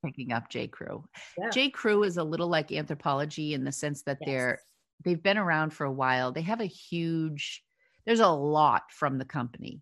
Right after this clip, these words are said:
Speaker 2: Yes.
Speaker 1: And they have their, uh, factory stuff. And
Speaker 2: Yep.
Speaker 1: so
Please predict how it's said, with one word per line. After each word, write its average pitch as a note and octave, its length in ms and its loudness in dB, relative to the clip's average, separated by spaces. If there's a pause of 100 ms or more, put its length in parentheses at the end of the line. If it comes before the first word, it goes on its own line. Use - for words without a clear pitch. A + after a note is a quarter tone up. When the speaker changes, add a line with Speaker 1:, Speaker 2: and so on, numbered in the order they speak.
Speaker 2:
Yes. - 400 -8
Speaker 1:
And F#3 280 2
they F3 280 0
have D3 460 2
their, B2+ 480 2
uh, A#2+ 200 2
factory C#3 600 -2
stuff. C3 600 -2
And D3 120 -4
Speaker 2:
Yep. C#3+ 60 -6
Speaker 1:
so C#3 460 0